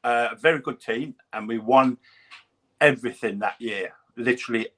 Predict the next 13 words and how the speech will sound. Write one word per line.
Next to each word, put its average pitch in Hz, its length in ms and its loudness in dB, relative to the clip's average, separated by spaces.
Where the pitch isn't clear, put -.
everything, 120 340 0
even 143 320 2
the 127 80 0
county 131 480 0
cup, 123 380 2
which 120 200 -2
for - 280 2
a 110 180 4
village 143 600 4
team 98 440 0
was 117 240 -4
unheard 113 460 4
of. 87 200 -6